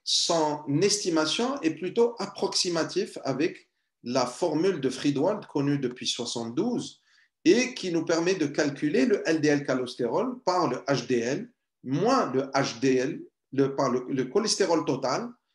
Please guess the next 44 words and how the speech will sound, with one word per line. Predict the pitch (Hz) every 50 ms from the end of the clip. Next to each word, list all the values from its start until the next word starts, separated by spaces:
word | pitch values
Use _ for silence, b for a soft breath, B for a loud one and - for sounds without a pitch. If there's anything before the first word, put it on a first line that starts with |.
| _ _ _
moins | - 120 135 175 226 240 208 - - - -
le | 131 127 135
H | 135 - 120 117 117 -
D | - 117
L, | 123 147 190 233 -
puisqu'il | - 117 113 - - -
y | 117
a |
du | 104 101 104 -
cholestérol | - 107 101 98 - - 107 104 92 95 95
ici, | - - - - 226 247 294 - - - _ B B B B B B B B _ -
moins | 139 151 165 180 190 196 220 247 320 - - - - _ _ -
les | 135 139 156 156 151
triglycérides, | - - - 247 240 180 185 170 156 - - 135 131 175 226 240 -
et | 175 165
on | 165 156
estime | 160 151 - - - 202 226 240 240 -
que | - 147 151 175 202 208 196 170
les | 139 139 135 135 139 135
trigly-, | 135 - - 180 156 151 147 156 151 131
le | 135 131
cholestérol | 131 - 170 175 165 - - 175 160 160 160 160 156 143 - -
situé | - - - - 180 147 143 - 180 180 175 170 156
dans | 131 139 139
les | 135 131
V | 120 113 120
L | 120 117 110
D | 104 117
L, | 123 147 180 190 190 -
il | 131 139 143
est | 147 147
estimé | 143 143 - - 127 143 156
à | 143 131
un | 123 127
cinquième. | 123 - - 120 123 - 127 117 104
Donc, | 107 117 123 B B B B B B _
c'est | - - - -
une | - 240 233
formule | - - 185 143 143 170 196 185
de | 160 156
Friedwald | 156 - - 160 147 120 127 139 180 - -
qui | - - 170
nous | 180 214
permet | - - 190 165 180 214 240